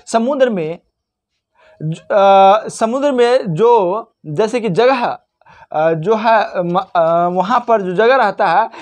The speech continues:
अ, अ, चारों वो क्षेत्र जो चारों साइड से, अ, अ, जो है पानी से घिरा रहता है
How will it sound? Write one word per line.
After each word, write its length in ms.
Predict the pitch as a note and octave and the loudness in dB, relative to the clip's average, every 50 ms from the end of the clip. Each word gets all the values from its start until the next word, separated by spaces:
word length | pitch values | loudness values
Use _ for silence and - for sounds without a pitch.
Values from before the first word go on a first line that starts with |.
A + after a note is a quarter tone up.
| - - - | -20 -14 -12
अ, 200 | - - - _ _ - | -12 -12 -12 _ _ -6
अ, 180 | F#3 F3 E3+ | -6 -6 -6
चारों 580 | E3 D#3+ - - _ _ - G#3 G#3 A#3 A#3 G#3 | -8 -10 -16 -20 _ _ -2 0 2 2 2 0
वो 360 | F3 F3+ - A3+ A#3 B3 A#3+ | -2 -8 -4 0 2 2 0
क्षेत्र 480 | A#3 - - - C#4 C4 C4 F#3+ D#3 - - - - - D#3+ | 0 -6 -6 -2 -2 -2 0 -2 -4 -4 -6 -14 -12 -6 -6
जो 80 | F3+ F3 - _ _ - E3 D#3 | -6 -6 -6 _ _ -16 -16 -10
चारों 320 | - - G#3 G#3 B3 B3+ | -4 -2 0 2 2 0
साइड 200 | A#3+ - A3+ F#3+ | 0 0 -2 -2
से, 260 | F3 - F#3+ D#3+ E3 G3+ - - - - - - | -2 -2 -2 -2 -2 -4 -6 -10 -18 -14 -6 -2
अ, 60 | - E3 E3+ E3+ E3 E3 E3+ F3+ - - | 0 0 2 2 2 0 0 -2 -4 -4
अ, 140 | F#3+ F3+ | -2 -2
जो 180 | F3 D#3 D#3+ G3 | -2 -2 -4 -2
है 120 | G3+ A3+ | -2 -4
पानी 300 | G#3+ - - G3 A3 B3+ | -2 -2 -2 -2 -2 -4
से 160 | B3+ - A#3+ G3 | -2 -2 -2 -2
घिरा 260 | D#3+ E3 F#3 A#3 B3 | -2 -2 0 0 0
रहता 300 | A3 F3+ D#3 - D#3+ C#3 | 0 -2 -4 -6 -6 -6
है 240 | C3+ D3+ F3+ F#3 | -4 -4 -4 -4